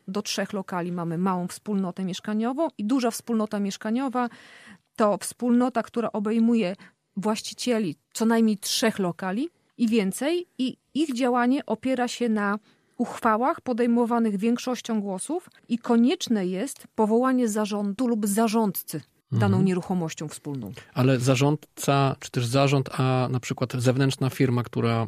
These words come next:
Speaker 2: później realizuje te wszystkie obowiązki, to są dwie różne rzeczy.
Speaker 1: Tak, zarząd jest w ramach wspólnoty powoływany, czyli spośród członków tej wspólnoty, spośród tych właścicieli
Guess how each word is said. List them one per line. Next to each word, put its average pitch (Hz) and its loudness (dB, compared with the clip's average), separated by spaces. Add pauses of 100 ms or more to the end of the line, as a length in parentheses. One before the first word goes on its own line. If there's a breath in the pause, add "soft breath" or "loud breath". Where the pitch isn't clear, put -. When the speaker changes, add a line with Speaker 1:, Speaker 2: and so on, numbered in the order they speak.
Speaker 2:
później 120 2
realizuje 120 2
te - -8
wszystkie 120 -2
obowiązki, 120 0
to - -8
są 196 0
dwie 156 4
różne 120 4
rzeczy. 92 -8 (140)
Speaker 1:
Tak, - -6
zarząd 269 0
jest 233 0
w 214 -2
ramach 240 2
wspólnoty 220 -2
powoływany, 196 -4
czyli 233 -6
spośród 240 -4 (120)
członków 226 0
tej 185 -6
wspólnoty, 202 -4 (100)
spośród - -8
tych 233 0
właścicieli 202 -4